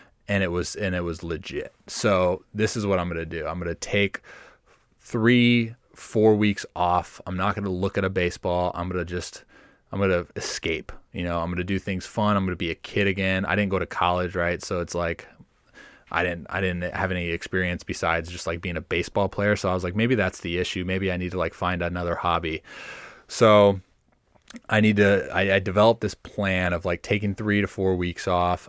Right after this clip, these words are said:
I'm gonna play as much basketball as I can. I'll maybe even put some thought into going back and, and using my eligibility to play hoops somewhere. Um,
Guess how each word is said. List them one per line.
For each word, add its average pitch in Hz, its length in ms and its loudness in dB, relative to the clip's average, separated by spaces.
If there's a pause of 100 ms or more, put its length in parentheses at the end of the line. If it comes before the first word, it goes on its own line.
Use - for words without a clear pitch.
I'm 92 160 -6
gonna 87 200 -4
play 107 540 -4 (320)
as 92 120 -2
much 107 300 0 (160)
basketball 92 680 0
as 90 120 -6
I 80 140 -4
can. 98 720 -2
I'll 90 140 -4
maybe 104 280 0
even 98 240 -2
put - 180 -4
some 90 180 -8
thought 95 380 -2
into 92 240 -6
going 92 300 -2
back 92 320 -2
and, 90 200 -6
and 87 260 -6 (340)
using 98 380 2
my 87 300 0
eligibility 98 800 0
to 85 140 -2 (240)
play 90 200 -2
hoops 113 380 2
somewhere. 107 760 2 (320)
Um, 87 580 -2